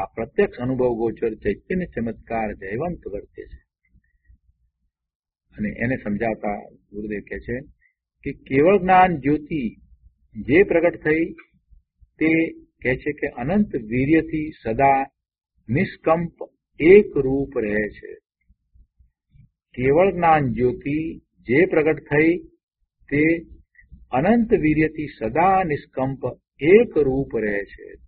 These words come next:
એક રૂપ રહે છે, શાશ્વત રહે છે સદા હંમેશા, અને એ પણ નિષ્કંપ, કાંઈ એમાં ફેરફાર નહીં, કંપન નહીં. જ્યાં સુધી શુભાશુભ ભાવ છે,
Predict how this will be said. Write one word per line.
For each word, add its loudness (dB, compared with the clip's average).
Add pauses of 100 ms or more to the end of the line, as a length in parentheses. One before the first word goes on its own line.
(720)
એક 4
રૂપ 4
રહે 4
છે, 0 (1040)
શાશ્વત 2
રહે 4
છે -4
સદા 6 (280)
હંમેશા, -6
અને -8
એ -4
પણ -2
નિષ્કંપ, 0 (140)
કાંઈ 2
એમાં 2
ફેરફાર 0
નહીં, -6
કંપન -4
નહીં. -10 (1120)
જ્યાં 4
સુધી -2 (1800)
શુભાશુભ 2
ભાવ 8
છે, 2